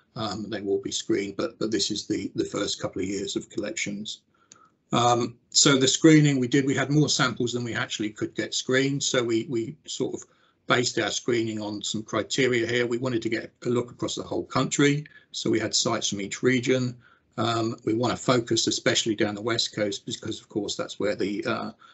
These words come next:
main production is. Um, so we took all the sites that we had down there and we looked at those. Um, but we were also interested in freshwater smolt production. So,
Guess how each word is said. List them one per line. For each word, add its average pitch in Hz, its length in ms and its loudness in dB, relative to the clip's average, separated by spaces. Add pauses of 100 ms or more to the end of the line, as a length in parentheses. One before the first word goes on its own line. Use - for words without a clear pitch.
(140)
main 104 220 -2
production 123 440 0
is. 127 460 2 (300)
Um, 104 260 -4
so 101 200 -2
we 98 120 -4
took - 220 -6
all 110 140 2
the 95 80 -4
sites 104 400 -2
that 104 100 -2
we 95 80 -8
had 92 180 -10
down 95 260 -6
there 113 340 -2 (380)
and 98 160 -8
we 95 80 -4
looked - 240 -6
at - 80 -4
those. 110 540 2
Um, 120 220 2
but 123 140 4
we 117 120 8
were 135 80 4
also 135 280 2
interested 117 460 -2
in 107 80 -4
freshwater 110 480 -2
smolt 107 320 -6
production. 107 560 -2
So, 101 380 2